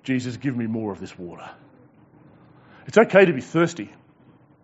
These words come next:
by the way. Jesus came to redirect our thirst. Jesus says in, uh, Matthew chapter five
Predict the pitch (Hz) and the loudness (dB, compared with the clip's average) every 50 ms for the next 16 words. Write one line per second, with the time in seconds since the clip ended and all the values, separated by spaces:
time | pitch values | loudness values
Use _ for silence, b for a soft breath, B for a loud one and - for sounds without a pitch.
0 | _ _ - 123 117 113 113 127 151 180 170 - - - b b b b b b | _ _ -2 -2 0 0 0 0 -2 -2 -4 -10 -20 -20 b b b b b b
1 | b b b b b b b b b _ _ 110 117 110 135 180 156 165 - - | b b b b b b b b b _ _ -14 -4 -2 -2 -2 -2 -4 -4 -2
2 | 165 151 139 120 120 131 147 139 113 117 131 135 131 - - - - - 123 110 | -4 -2 -2 -4 -2 -2 -4 -4 -2 -4 -6 -6 -6 -8 -10 -10 -8 -8 -8 -8
3 | 110 107 - - - - - - 147 156 139 165 127 - 127 123 139 151 143 120 | -8 -8 -12 -20 -20 -20 -10 -8 -6 -6 -6 -8 -8 -6 -4 -4 -4 -4 -6 -10
4 | 110 110 123 175 160 101 104 131 - - 196 254 247 185 135 123 117 - - 131 | -10 -10 -12 -14 -14 -16 -16 -18 -18 -20 -20 -18 -14 -10 -8 -8 -6 -8 -8 -6
5 | - 113 - 170 - - 92 87 110 165 | -6 -6 -6 -6 -6 -4 -4 -4 -4 -6